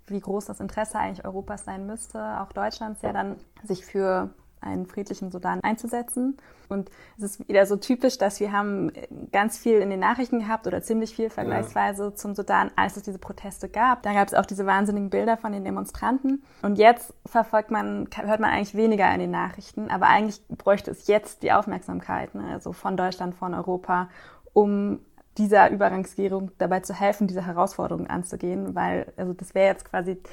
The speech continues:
Speaker 1: genau da, wo Krisenprävention stattfinden müsste.
Speaker 2: Ja.
Speaker 1: Was können wir denn jetzt tun?
Speaker 2: Also die Herausforderungen, die jetzt auch der Premierminister Hamdok,
Speaker 1: Mhm.
Speaker 2: ähm, sieht, der ja aus dem U-N-System auch kommt
Speaker 1: Mhm.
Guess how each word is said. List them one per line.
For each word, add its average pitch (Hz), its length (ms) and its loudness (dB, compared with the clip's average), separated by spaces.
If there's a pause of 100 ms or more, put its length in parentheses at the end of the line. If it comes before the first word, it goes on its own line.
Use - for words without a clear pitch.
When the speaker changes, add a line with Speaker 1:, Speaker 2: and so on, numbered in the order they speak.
(380)
Speaker 1:
genau 220 340 8
da, 214 300 6
wo 196 60 0
Krisenprävention 202 760 0
stattfinden 175 540 -4
müsste. 175 480 -8
Speaker 2:
Ja. 104 220 -8 (580)
Speaker 1:
Was 208 180 2
können 247 160 4
wir 247 80 6
denn 214 140 2
jetzt - 420 -6 (360)
tun? 196 400 4 (600)
Speaker 2:
Also 80 200 -4 (260)
die 92 140 0
Herausforderungen, 101 1040 2
die 92 100 -8
jetzt 87 180 -4
auch 80 80 -8
der 90 140 -8
Premierminister 90 680 -6
Hamdok, 117 560 -4
Speaker 1:
Mhm. 143 180 -16
Speaker 2:
ähm, 107 180 -8
sieht, 113 360 -8
der 87 140 -2
ja 90 180 -2
aus - 640 -10
dem 92 140 -10
U-N-System 117 580 -4
auch 104 160 -8
kommt 135 420 -10
Speaker 1:
Mhm. 226 280 -8